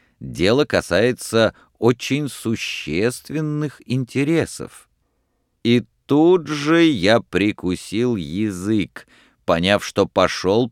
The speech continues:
по неверному пути. Графиня тотчас воспользовалась моей оплошностью.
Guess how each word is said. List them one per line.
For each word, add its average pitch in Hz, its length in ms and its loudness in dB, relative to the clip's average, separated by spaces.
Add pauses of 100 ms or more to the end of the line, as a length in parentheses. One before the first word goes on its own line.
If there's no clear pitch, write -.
по 147 100 0
неверному 98 1080 0
пути. 117 480 -12 (580)
Графиня 117 680 2 (120)
тотчас 123 520 0
воспользовалась 80 1040 -2
моей 78 360 -2
оплошностью. 69 720 -8